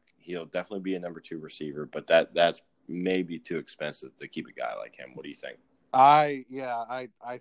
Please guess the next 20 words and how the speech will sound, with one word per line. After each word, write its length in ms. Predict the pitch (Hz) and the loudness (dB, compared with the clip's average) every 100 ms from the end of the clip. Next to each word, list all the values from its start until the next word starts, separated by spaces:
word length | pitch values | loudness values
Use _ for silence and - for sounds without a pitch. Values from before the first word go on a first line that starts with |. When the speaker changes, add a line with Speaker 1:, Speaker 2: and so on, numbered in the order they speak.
| - | -14
Speaker 2:
think 180 | 131 - | -16 -10
even 240 | 139 139 | -10 -8
if 120 | 127 | -6
I 120 | 131 120 | -6 -6
did 180 | 131 | -8
rank 300 | 120 117 117 - | -8 -10 -10 -12
him 140 | 110 | -18
in 80 | 107 | -18
the 80 | 107 - | -16 -8
top 180 | 110 - | -8 -8
fifteen, 520 | 117 - - 120 107 98 | -16 -16 -16 -16 -16 -14
I, 200 | 101 101 _ _ _ _ _ _ _ | -12 -14 _ _ _ _ _ _ _
that's, 320 | 113 117 - | -4 -2 -4
uh, 280 | 117 107 101 - | -8 -4 -6 -6
that's 200 | 110 - | -12 -12
quite 180 | - 117 | -8 -6
a 60 | |
bit 140 | 104 101 | -8 -10
of 40 | |
money 380 | 101 101 101 | -8 -8 -10